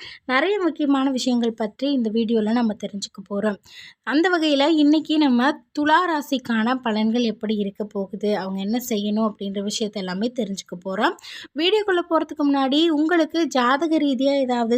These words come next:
சந்தேகங்களோ, இல்ல புதுசா திருமணத்துக்கு ஜாதகம் பார்க்கணும் அப்படின்னு நீங்க நினைச்சீங்கனாலோ, டிஸ்கிரிப்ஷன்ல ஜோதிடருடைய நம்பர் கொடுக்கப்பட்டிருக்கு. அந்த நம்பரை கான்டாக்ட் பண்ணி உங்களுடைய தகவல்களை நீங்க தெரிவிக்கும் போது,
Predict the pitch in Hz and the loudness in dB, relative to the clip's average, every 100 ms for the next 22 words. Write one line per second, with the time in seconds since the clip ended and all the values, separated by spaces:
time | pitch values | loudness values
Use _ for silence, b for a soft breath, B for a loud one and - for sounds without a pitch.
0 | 240 226 220 247 240 226 220 220 214 202 | 0 -2 2 2 2 0 0 0 0 -2
1 | 202 226 262 262 285 285 262 277 262 240 | -4 -4 -4 0 -2 0 0 2 0 -2
2 | 240 359 - B B 233 277 269 320 330 | -4 -4 -6 B B 0 2 2 2 2
3 | 277 277 262 247 269 254 226 226 254 233 | 2 0 0 0 0 0 0 0 0 0
4 | 214 208 214 226 247 226 208 190 226 339 | 0 -2 -2 -4 -2 -2 -2 0 2 0
5 | B B _ - 302 - 381 359 - 311 | B B _ -8 -8 -6 -6 -4 0 2
6 | 285 285 302 220 247 269 302 339 294 262 | 4 4 2 0 2 2 2 2 2 2
7 | 226 233 240 220 202 240 285 262 226 220 | 0 0 0 0 0 0 0 -2 -4 -6
8 | 214 208 - 208 247 311 330 B B 254 | -8 -12 -10 -8 -2 -4 -4 B B -4
9 | 330 403 381 311 285 285 262 254 277 - | -2 0 2 2 2 2 2 2 -2 -4
10 | 247 254 262 240 226 220 214 214 202 226 | 0 2 2 2 0 0 -2 -2 0 2
11 | 254 254 247 226 220 220 214 214 226 214 | 2 2 2 0 -2 -2 -4 -2 -2 -2
12 | 202 202 202 | -2 -2 0